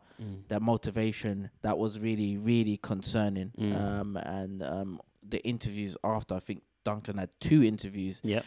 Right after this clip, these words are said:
Speaker 2: and one of, he was saying two different things.
Speaker 1: Yeah.
Speaker 2: Uh, one was about he wanted to waste time,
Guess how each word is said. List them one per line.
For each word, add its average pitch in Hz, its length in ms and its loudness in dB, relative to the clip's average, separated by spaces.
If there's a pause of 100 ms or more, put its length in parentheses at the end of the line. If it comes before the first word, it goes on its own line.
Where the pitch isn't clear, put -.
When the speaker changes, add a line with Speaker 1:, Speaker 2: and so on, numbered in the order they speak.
(120)
Speaker 2:
and 101 220 -4
one 117 200 4
of, 107 220 2 (160)
he 107 200 -2
was 101 120 -2
saying 101 240 0
two 110 180 0
different 98 300 -6
things. 87 400 -6
Speaker 1:
Yeah. 98 260 -2
Speaker 2:
Uh, 92 300 -2
one 95 240 0
was 92 180 -6
about 82 280 -2
he 95 80 -4
wanted 90 280 -2
to 101 60 -2
waste 85 240 -4
time, 127 460 2